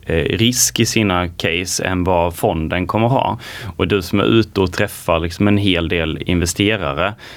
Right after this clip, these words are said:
eh, skulle du säga att detta attraherar liksom en helt annan typ av investerare? Eller, eh, hur, hur ska man liksom tänka på fonden, vem den riktar sig mot?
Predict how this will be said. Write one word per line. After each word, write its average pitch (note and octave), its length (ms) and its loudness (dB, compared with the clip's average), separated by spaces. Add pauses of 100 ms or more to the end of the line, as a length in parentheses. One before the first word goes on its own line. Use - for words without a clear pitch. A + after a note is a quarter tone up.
(200)
eh, F2 340 0 (520)
skulle G2+ 380 -2
du G#2 140 0
säga G#2 520 2
att F2+ 80 -10
detta F#2+ 300 0
attraherar F#2+ 600 0
liksom F#2 260 0
en F2+ 80 2
helt F2+ 260 0
annan F2+ 260 2
typ E2+ 240 0
av F2 120 2
investerare? E2+ 920 0
Eller, E2 760 -2
eh, D2+ 60 -4 (320)
hur, F#2 260 -2 (240)
hur - 80 -2
ska - 200 -2
man E2+ 300 2
liksom F2 340 0
tänka F#2+ 440 -4
på E2+ 140 -6
fonden, F#2 280 2
vem F2 120 0
den F2 120 0
riktar - 320 -4
sig - 160 -6
mot? D2+ 300 -6